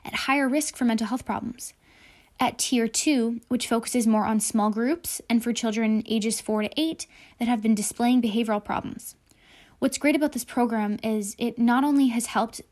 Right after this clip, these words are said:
the students, but it also helps the teachers. Teachers involved in the Incredible Years program have been considered more nurturing, less critical, and more focused on promoting social and emotional behaviors in their students.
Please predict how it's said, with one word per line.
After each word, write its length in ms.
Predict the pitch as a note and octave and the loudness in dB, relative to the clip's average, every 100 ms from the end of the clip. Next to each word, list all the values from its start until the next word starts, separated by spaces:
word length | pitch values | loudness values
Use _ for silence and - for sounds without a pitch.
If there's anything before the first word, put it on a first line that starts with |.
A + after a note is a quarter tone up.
| _ | _
the 120 | G#3+ | -8
students, 600 | - - A3 C#4+ E4+ - - | -6 -2 2 0 0 -10 -6
but 100 | B3+ | -4
it 60 | A3+ | -2
also 240 | A3+ C#4+ | -2 -2
helps 220 | B3+ G#3+ | -2 -4
the 100 | A3 | -8
teachers. 540 | A3 A3 - - - - _ - - - - | -6 -6 -6 -10 -12 -18 _ -20 -20 -20 -4
Teachers 380 | - B3 C#4 B3 | 0 2 4 6
involved 360 | A3 G#3 G#3+ | 6 4 2
in 80 | A3+ | 2
the 80 | G#3+ | 2
Incredible 360 | G#3+ A3 G#3 | 2 0 0
Years 240 | G#3+ G#3 G3+ | 0 -2 -4
program 560 | - A#3 A3+ G#3 G#3+ - - - - | -4 -2 -2 -4 -8 -12 -20 -20 -8
have 140 | - A3 | 0 2
been 140 | A3+ | 4
considered 440 | A#3 A3 A3+ A3 G#3 | 2 0 2 0 -2
more 120 | G3+ | -2
nurturing, 680 | G3+ A3+ A#3+ - A#3+ A3+ A3 | 0 0 -2 0 0 0 0
less 300 | A3 G3 - | -2 -4 -8
critical, 560 | - B3 B3 A#3+ A3+ - - - | -4 -2 0 0 -2 -4 -18 0
and 120 | C4 | 6
more 180 | B3+ D4 | 8 8
focused 500 | D#4+ C4 B3+ G#3+ - - | 4 2 2 -2 -2 0
on 160 | A3+ | 0
promoting 720 | A3 A3 B3 D#4 A#3+ G3+ B3+ - - - | 2 2 4 4 4 2 -2 -2 -16 -16
social 460 | - - A#3 - B3 | -4 0 2 0 0
and 100 | A#3+ | 2
emotional 400 | G#3+ G3+ - G3+ | 2 2 -2 -4
behaviors 560 | G3+ D#4 D#4+ G#3+ - - | -4 0 0 0 -6 -6
in 120 | A3 | -4
their 100 | G#3 | -4
students. 500 | - - B3 - | -6 -8 -8 -12